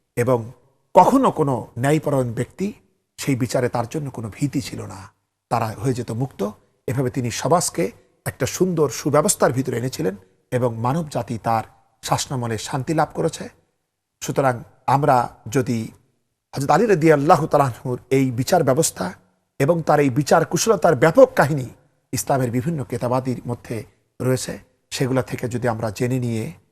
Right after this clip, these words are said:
আমরা যদি সেই কাজকে প্রয়োগ করতে পারি আমাদের সমাজে, তবে অবশ্যই আমাদের সমাজে মজলুম মানবতা তারা উপকৃত হবে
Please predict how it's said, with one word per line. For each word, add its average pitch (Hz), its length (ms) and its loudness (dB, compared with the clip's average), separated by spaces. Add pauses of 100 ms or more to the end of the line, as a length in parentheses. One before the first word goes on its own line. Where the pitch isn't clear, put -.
(320)
আমরা 120 220 -2
যদি 117 300 -4
সেই 117 260 -6 (140)
কাজকে 120 360 -2
প্রয়োগ 147 320 2
করতে 143 220 -2
পারি 123 160 0
আমাদের 120 260 -4
সমাজে, 113 420 -8 (440)
তবে 120 140 -2
অবশ্যই 123 420 -4 (300)
আমাদের 113 320 -6
সমাজে 117 380 -8
মজলুম 123 320 -4 (200)
মানবতা 123 480 0 (480)
তারা 113 120 0
উপকৃত 165 440 -6
হবে 151 240 -4